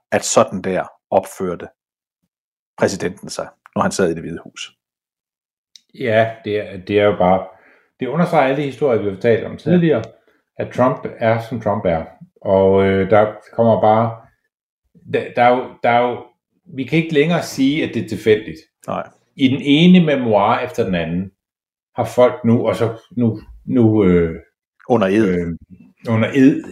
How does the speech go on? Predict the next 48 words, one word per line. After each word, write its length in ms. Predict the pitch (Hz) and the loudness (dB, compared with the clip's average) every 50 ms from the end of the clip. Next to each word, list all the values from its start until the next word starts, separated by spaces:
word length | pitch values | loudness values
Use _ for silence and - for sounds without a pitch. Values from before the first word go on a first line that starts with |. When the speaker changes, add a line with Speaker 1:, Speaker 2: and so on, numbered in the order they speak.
| - | -8
Speaker 2:
en, 340 | - 139 127 120 117 104 98 | -4 -2 -2 0 -2 -2 -4
øh, 180 | 98 95 92 80 - - - _ _ _ - - - - - _ _ _ - - - - | -4 -4 -4 -6 -6 -10 -18 _ _ _ -20 -20 -20 -20 -20 _ _ _ -20 -20 -18 -6
som, 440 | - 127 117 110 110 98 - - | -2 0 2 2 2 0 -4 -8
som 260 | - - 110 107 98 98 | -6 -4 -4 -4 -2 0
virker, 580 | 107 113 120 113 120 107 - - - - - _ _ _ _ _ _ _ _ _ _ - | 2 2 2 2 2 0 -2 -4 -10 -18 -20 _ _ _ _ _ _ _ _ _ _ -6
øh, 180 | 123 117 101 87 | -2 -2 0 0
som 180 | - 107 110 | 0 2 2
en, 180 | 113 113 104 98 | 2 2 2 2
der, 200 | 98 95 90 - | 0 0 0 0
der, 180 | - 107 98 - - - | 0 0 0 -2 -6 -10
altså, 200 | - 107 92 101 | -10 -8 -6 -4
hvorfor 300 | 92 98 110 110 - 127 | -2 0 0 0 -2 -6
skulle 220 | 113 - - 110 90 101 | -10 -8 -6 -4 -4 -4
hun 100 | 104 98 | -4 -2
lyve 220 | 98 104 113 123 131 | 0 2 2 2 2
om 100 | 117 104 | 0 0
det 160 | 110 92 82 | 0 0 0
her? 140 | 95 - - - - | 0 -2 -4 -6 -8
Speaker 1:
Mm. 120 | - 92 | -8 -4
Speaker 2:
Hun, 140 | 92 107 107 - | -2 -2 -2 0
hun, 200 | 104 107 110 107 | 0 2 2 2
øh, 260 | 107 107 104 104 104 95 | 2 2 2 2 2 0
hun 160 | 107 110 101 | 0 0 0
har, 220 | 98 95 92 - - _ - | 0 -4 -6 -8 -12 _ -10
har 80 | - 104 | -6 -2
været 180 | 101 101 95 92 | 0 0 0 0
meget 200 | 95 104 110 - | 0 0 0 2
glad 180 | 117 123 135 - | 2 2 0 0
for 80 | - | -4
Donald 240 | 90 87 82 - - - | -8 -6 -8 -8 -8 -8
Trump, 220 | - 85 90 92 - _ _ _ _ | -6 -6 -6 -8 -12 _ _ _ _
Speaker 1:
Ja. 300 | - - - - - - 110 | -14 -14 -14 -6 -2 2 4
Speaker 2:
øhm, 320 | 104 104 104 107 107 107 - - - | 4 4 4 2 0 -4 -4 -4 -4
og 100 | 107 - | -4 0
sidder 220 | - 139 120 104 | 2 4 4 4
nu 80 | 101 104 | 2 0
og 80 | 104 92 | -2 -4
fortæller 380 | - 104 - - 113 110 95 87 | -6 -6 -2 0 0 0 0 -2
om, 240 | 87 85 82 78 - _ _ _ _ _ _ _ _ _ _ _ _ - | -2 -4 -8 -10 -12 _ _ _ _ _ _ _ _ _ _ _ _ -4
øh, 100 | 107 92 | -4 -2
hvordan 260 | 87 92 92 95 98 | 0 0 0 0 0
det 120 | 101 92 82 | 0 0 0
er, 140 | 85 87 | 0 -2
ikke? 160 | 90 107 104 104 | -2 -2 -4 -4
Og 80 | - | -4
Cassidy 320 | - 101 90 - - 92 85 | -2 -4 -4 -2 -4 -4 -2
Hutchinson, 580 | 90 101 98 110 107 101 - - 87 80 78 - _ _ _ _ _ _ _ _ _ _ - | -2 -2 -2 -2 -6 -4 -2 -2 -2 -2 -2 -6 _ _ _ _ _ _ _ _ _ _ -2
øh, 240 | 92 95 95 95 92 | 0 2 2 2 0